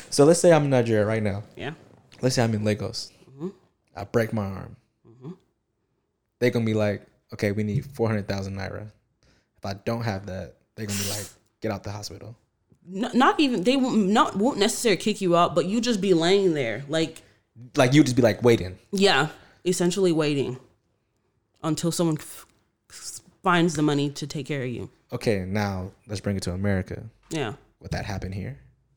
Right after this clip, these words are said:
Speaker 2: No.
Speaker 1: So let's say, let's say,
Speaker 2: We
Speaker 1: um,
Speaker 2: have homeless people hurting themselves all the time. They don't, they're not paying.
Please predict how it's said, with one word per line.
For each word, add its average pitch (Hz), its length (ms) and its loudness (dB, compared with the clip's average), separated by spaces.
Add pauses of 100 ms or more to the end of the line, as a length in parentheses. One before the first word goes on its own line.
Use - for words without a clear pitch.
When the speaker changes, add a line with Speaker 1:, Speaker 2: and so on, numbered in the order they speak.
(240)
Speaker 2:
No. 117 240 -14 (760)
Speaker 1:
So 95 400 -4
let's 101 180 -8
say, 101 320 -8
let's - 160 -8
say, 95 320 -6
Speaker 2:
We 165 100 -4
Speaker 1:
um, 185 60 0
Speaker 2:
have 175 260 -2 (300)
homeless 175 340 -2
people 175 420 -2
hurting 165 280 -2
themselves 160 380 -4
all 156 120 -6
the 156 100 -4
time. 151 380 -6 (140)
They 131 100 -12
don't, 135 220 -8 (1400)
they're 151 140 -12
not - 120 -10
paying. 139 280 -6